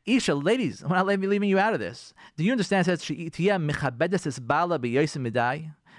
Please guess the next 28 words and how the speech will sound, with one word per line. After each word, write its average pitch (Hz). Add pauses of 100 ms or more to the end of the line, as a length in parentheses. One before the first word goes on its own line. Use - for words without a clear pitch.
(120)
v'yiyah 156
alea 156
meir 147
mimenu 151
v'tasla 143
kol 156
maseh 147
al 139
pip." - (300)
Do 175
you 233
understand 190
how 165
important 143
it 147
is? 135 (460)
Do 147
you 269
understand 214 (400)
that 160
a 165
person 247
is 196
not 185
a 160
called 165
a 135
sh-, -